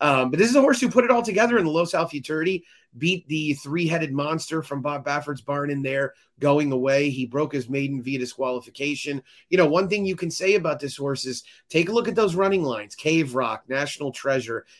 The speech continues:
having a meltdown, Newgate. He has faced the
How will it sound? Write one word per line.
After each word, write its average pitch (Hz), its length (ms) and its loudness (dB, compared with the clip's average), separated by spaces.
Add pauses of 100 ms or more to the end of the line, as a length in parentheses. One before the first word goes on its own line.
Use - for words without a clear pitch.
having 147 320 0
a 147 40 0
meltdown, 127 760 0
Newgate. 131 580 2 (180)
He 180 220 2
has 220 160 2
faced 170 500 -2
the 131 460 -2